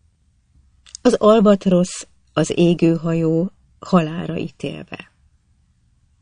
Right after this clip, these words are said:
Hajóroncs darabjaiból septében összetákolt tutaj hányódik a végtelen tengeren, rajta kátrányos rongyok.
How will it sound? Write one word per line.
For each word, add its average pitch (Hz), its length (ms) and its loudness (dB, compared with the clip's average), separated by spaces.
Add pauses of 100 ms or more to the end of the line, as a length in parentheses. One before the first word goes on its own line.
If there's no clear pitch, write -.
(1900)
Hajóroncs 196 680 4
darabjaiból 151 800 0
septében 156 680 -4
összetákolt 151 840 -6
tutaj 160 380 -4
hányódik 151 520 -6
a 151 80 -4
végtelen 151 560 -4
tengeren, 147 840 -8 (100)
rajta 214 420 0
kátrányos 151 760 -8
rongyok. - 440 -16